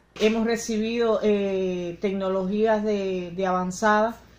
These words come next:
eh, tecnología de, de primer mundo para, para incrementar, eh, los niveles productivos,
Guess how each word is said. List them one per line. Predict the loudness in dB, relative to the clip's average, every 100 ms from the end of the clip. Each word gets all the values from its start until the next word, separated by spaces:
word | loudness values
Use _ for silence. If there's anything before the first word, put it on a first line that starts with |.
| -20 -16
eh, | -6
tecnología | -2 0 0 0 0 0 0
de, | -2 -2
de | -6
primer | -4 -4 -4 -2
mundo | 0 0 -2 -4 -6
para, | -4 -4 -4 -4 -6 -8 -6
para | -4
incrementar, | -4 -4 -4 -4 -4 -4 -2
eh, | -2 -4 -4 -6 -2 -2 -2 -4 -4
los | -2
niveles | -2 -2 -2 -4
productivos, | -6 -6 -6 -4 0 2 0